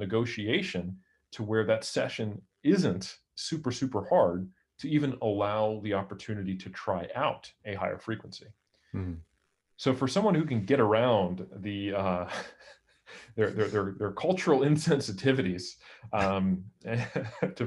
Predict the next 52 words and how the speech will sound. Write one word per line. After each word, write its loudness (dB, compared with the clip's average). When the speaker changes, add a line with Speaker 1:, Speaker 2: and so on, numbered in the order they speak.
Speaker 1:
put 0
it -2
in -8
a -6
funny 0
way, -4
and 0
to -4
be 4
able 2
to -4
train 2
with 2
a 0
higher 2
frequency, -4
uh, 0
they 2
can 0
explore, -4
uh, 2
y-, -10
you -4
know, -4
new, -6
new -4
pathways -6
if -12
they 2
are 6
not 0
progressing -2
or 2
not 2
progressing 0
as, -2
as -8
quickly -6
as -2
they, -2
they -4
feel -4
they -8
should, -4
or -2
maybe -2
their -10
coach -4
feels -4
as -16
they -10
should -10